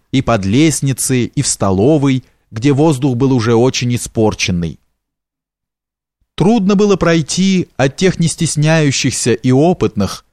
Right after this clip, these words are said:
предусмотрительных господ, что уже захватывали себе местечко,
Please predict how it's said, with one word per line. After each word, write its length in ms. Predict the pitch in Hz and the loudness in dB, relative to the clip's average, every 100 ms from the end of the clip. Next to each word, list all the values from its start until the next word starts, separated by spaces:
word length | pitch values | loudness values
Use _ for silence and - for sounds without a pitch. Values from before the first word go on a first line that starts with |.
| _ _ | _ _
предусмотрительных 1000 | 135 160 165 165 156 190 196 160 151 113 | -2 0 0 0 0 -2 0 0 0 0
господ, 640 | 131 123 - 175 196 - - _ _ _ | -2 -2 -2 0 0 -4 -20 _ _ _
что 300 | - - 180 | -10 0 2
уже 240 | 196 208 214 | 2 0 0
захватывали 680 | 190 - 156 180 165 151 | -2 0 -2 0 0 -2
себе 280 | 135 139 135 | -2 0 0
местечко, 800 | 123 113 - 185 196 - 170 | 0 -4 -2 -2 -2 -2 -2